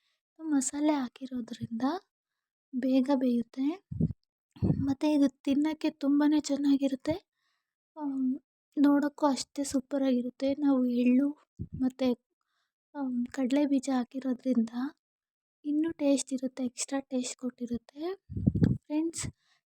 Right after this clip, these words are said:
ಈ ಮಾಘ ಮಾಸ ಟೈಮು, ಧನುರ್ಮಾಸ, ಮಾಘ ಮಾಸ ಟೈಮಲ್ಲಿ ನಾನ್ ವೆಜ್ ತಿನ್ನದೇ ಇರೋರಿಗೆ ಇದು ಬೆಸ್ಟ್ ರೆಸಿಪಿ ಅಂತಲೇ ಹೇಳ್ಬೋದು. ನಾನ್ ವೆಜ್ಗಿಂತ ಟೇಸ್ಟ್ ಇರುತ್ತೆ. ಚಪಾತಿ, ಪೂರಿ, ಮುದ್ದೆ, ಅನ್ನಕ್ಕೆ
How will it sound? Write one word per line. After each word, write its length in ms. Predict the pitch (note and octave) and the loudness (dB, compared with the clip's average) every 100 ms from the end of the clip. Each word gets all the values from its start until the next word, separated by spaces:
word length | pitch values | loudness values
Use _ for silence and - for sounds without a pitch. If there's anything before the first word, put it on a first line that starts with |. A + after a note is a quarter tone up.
| _ F4+ | _ -2
ಈ 180 | D4+ | 0
ಮಾಘ 340 | C#4+ C#4 C4 C#4 | 4 4 6 4
ಮಾಸ 340 | D4+ D#4+ D#4 D4+ | 2 0 0 -2
ಟೈಮು, 480 | C#4+ C4+ C4+ C4+ C#4+ | -2 0 2 4 2
ಧನುರ್ಮಾಸ, 680 | C#4 B3+ C#4 C#4 C#4 C4+ C4+ | 2 4 4 4 2 2 0
ಮಾಘ 300 | C4 B3+ A#3+ A#3+ | 0 2 0 -2
ಮಾಸ 260 | B3+ B3+ C4 C4 - | -2 -2 -2 -2 -2
ಟೈಮಲ್ಲಿ 440 | B3+ B3 C4 B3+ B3+ B3 | -2 2 2 2 0 -2
ನಾನ್ 360 | A#3+ A#3 B3+ C#4 | -2 2 4 4
ವೆಜ್ 280 | C#4 - - | 2 -2 -4
ತಿನ್ನದೇ 420 | B3+ B3 C#4 C4 | 2 4 4 4
ಇರೋರಿಗೆ 480 | B3+ B3+ B3 - D#4+ - _ _ _ D4+ | 4 2 2 -4 -8 -10 _ _ _ -4
ಇದು 320 | A#3+ C#4+ C#4 | -2 0 -2
ಬೆಸ್ಟ್ 520 | B3 C#4+ D4+ - - | -2 -4 -4 -4 -4
ರೆಸಿಪಿ 500 | D4+ B3 - B3 C4 | 0 0 -2 -2 0
ಅಂತಲೇ 380 | C4 - B3 C4 | -2 0 2 2
ಹೇಳ್ಬೋದು. 480 | A#3+ A3+ A#3 A3 D4 - _ _ _ - | 2 -4 -6 -6 -6 -8 _ _ _ -2
ನಾನ್ 340 | B3+ B3+ C#4 | 2 2 0
ವೆಜ್ಗಿಂತ 540 | D4+ D4 - C#4 C4+ D4 D4+ - _ _ | -2 -4 0 2 4 2 -2 -4 _ _
ಟೇಸ್ಟ್ 320 | C4+ B3+ - C4+ | -6 -6 -4 -4
ಇರುತ್ತೆ. 340 | B3 - C4 E4 - _ _ _ _ _ _ | -4 -4 -6 -6 -10 _ _ _ _ _ _
ಚಪಾತಿ, 500 | - C#4 C#4+ C#4 - | -18 -10 -6 -6 -6
ಪೂರಿ, 500 | C#4 - C#4 C4+ C#4 C#4+ | -6 -2 0 2 2 2
ಮುದ್ದೆ, 460 | C4+ B3+ - C#4+ C#4+ | 0 -2 -2 0 4
ಅನ್ನಕ್ಕೆ 520 | C#4 A#3+ C4 - | 6 4 2 -2